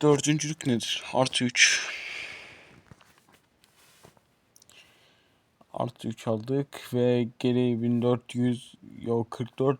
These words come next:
bin kırk kupaya çıktım. Kırk dört bin dört yüz kupaya çıktım.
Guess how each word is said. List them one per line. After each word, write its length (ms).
bin 320
kırk 440
kupaya 340
çıktım. 460
Kırk 280
dört 240
bin 160
dört 280
yüz 100
kupaya 300
çıktım. 380